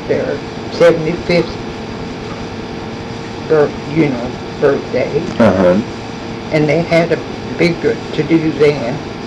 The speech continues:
Speaker 1: There was antiques in every store window and just a lot of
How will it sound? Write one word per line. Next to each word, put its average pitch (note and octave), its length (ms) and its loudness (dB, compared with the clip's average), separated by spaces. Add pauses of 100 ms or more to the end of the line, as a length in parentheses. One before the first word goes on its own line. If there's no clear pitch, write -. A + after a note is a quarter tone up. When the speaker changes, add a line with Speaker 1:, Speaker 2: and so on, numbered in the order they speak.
(640)
Speaker 1:
There - 80 -2
was C3 200 2
antiques D#3+ 720 4
in C3 120 2
every D3+ 380 2 (180)
store D3 300 4 (120)
window D3+ 360 -2 (1500)
and C#3 140 -4 (1700)
just F3+ 240 0
a C#3 160 -6
lot C#3 260 4
of B2+ 100 -2